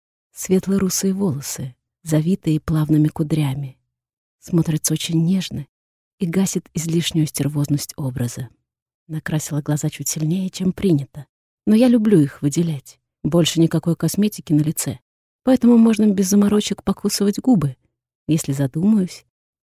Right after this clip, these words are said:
или разволнуюсь, м, как сейчас, готовясь к выходу.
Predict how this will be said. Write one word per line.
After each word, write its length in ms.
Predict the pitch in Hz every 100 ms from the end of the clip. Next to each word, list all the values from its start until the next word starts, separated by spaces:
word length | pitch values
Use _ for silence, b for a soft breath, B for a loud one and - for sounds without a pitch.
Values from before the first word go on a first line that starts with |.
| -
или 140 | 254
разволнуюсь, 800 | 185 160 165 165 185 175 170 - _ _ _ -
м, 160 | 185
как 200 | 170 196
сейчас, 560 | - 185 - 131 - - _ _ _ _ _
готовясь 520 | 160 160 156 127 123
к 100 | -
выходу. 420 | 165 156 151 143